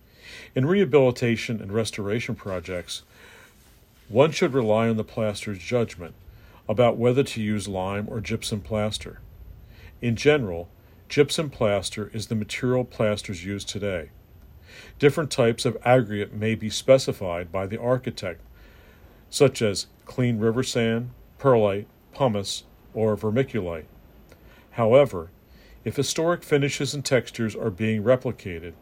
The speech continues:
sand should be used as the base coat aggregate. Today, if fiber is required in a base coat, a special gypsum is available, which includes wood fibers,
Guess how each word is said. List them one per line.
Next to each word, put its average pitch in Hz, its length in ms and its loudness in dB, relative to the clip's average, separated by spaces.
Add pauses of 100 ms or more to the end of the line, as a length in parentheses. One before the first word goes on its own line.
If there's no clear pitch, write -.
(420)
sand 123 460 0
should 139 160 -4
be 139 80 -2
used 98 480 -4 (340)
as 107 200 0
the 113 100 -6
base 113 320 -2
coat 117 340 -2
aggregate. 104 580 -4 (920)
Today, 107 460 4 (540)
if 123 120 0
fiber 131 400 6
is 139 140 -2
required 110 640 2
in 110 100 -6
a 101 40 -4
base 107 340 -2
coat, 113 360 -2 (520)
a 120 60 -8
special 120 480 2
gypsum 110 580 0
is 107 160 -8
available, 107 580 0
which - 280 -10
includes 104 480 -6
wood 127 320 -2
fibers, 101 600 -4